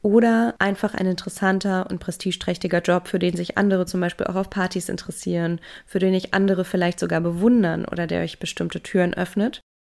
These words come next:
Vielleicht erkennt ihr ja irgendwas davon für euch wieder und die Beispiele sind natürlich unendlich erweiterbar. Aber egal, welche Version euch davon bekannt vorkommt, für viele Menschen hängen an diesen gesellschaftlichen Erwartungen viel Belastung und Druck dran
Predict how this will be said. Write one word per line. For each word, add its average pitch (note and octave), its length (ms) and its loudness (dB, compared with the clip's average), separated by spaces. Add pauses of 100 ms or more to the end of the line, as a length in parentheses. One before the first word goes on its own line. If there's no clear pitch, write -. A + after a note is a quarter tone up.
(400)
Vielleicht A3 300 4
erkennt F#3 340 0
ihr F#3 60 2
ja F#3 180 0
irgendwas F3+ 360 0
davon E3+ 300 -2
für - 200 -4
euch E3+ 260 -2
wieder F3+ 560 0
und F#3 160 0
die F3 80 -2
Beispiele E3 460 2
sind E3 100 0
natürlich E3+ 480 -2
unendlich F3+ 460 0
erweiterbar. E3 760 0 (240)
Aber F3+ 380 0
egal, F#3 340 2
welche G3+ 260 2
Version F#3 800 2
euch F#3+ 140 0
davon F#3 300 0
bekannt G3 340 -2
vorkommt, F#3 600 -2
für - 240 -8
viele A3+ 260 2
Menschen F3+ 320 0
hängen F3 280 0
an F3+ 100 -2
diesen E3+ 240 -2
gesellschaftlichen E3 840 -2 (500)
Erwartungen F3+ 760 2
viel G3 220 0
Belastung F3 560 0
und - 220 -4
Druck - 180 -2
dran E3+ 400 -2